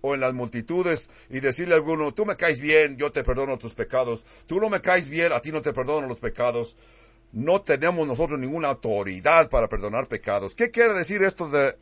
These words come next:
remitir y retener pecados? Julio Mantis, un escritor, dijo, y dijo, "Lo que quiere decir aquí, que si tú le perdonas los pecados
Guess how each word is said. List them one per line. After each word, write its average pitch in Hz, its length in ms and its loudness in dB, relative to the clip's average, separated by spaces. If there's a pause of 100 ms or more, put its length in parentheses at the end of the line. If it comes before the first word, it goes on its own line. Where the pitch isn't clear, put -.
(480)
remitir 135 760 0
y 131 100 0
retener 123 420 0
pecados? 104 640 -2 (600)
Julio 226 400 0 (520)
Mantis, 151 580 -4
un 175 100 -6
escritor, 139 480 -2
dijo, 113 420 -6 (340)
y 127 180 -2
dijo, 127 540 -2
"Lo 117 180 0
que 110 160 -6
quiere 240 240 4
decir 220 320 4
aquí, 101 480 -2 (500)
que 135 160 2
si 139 180 -2
tú 226 140 -6
le 254 140 8
perdonas 190 440 2
los 165 120 -2
pecados 147 580 -2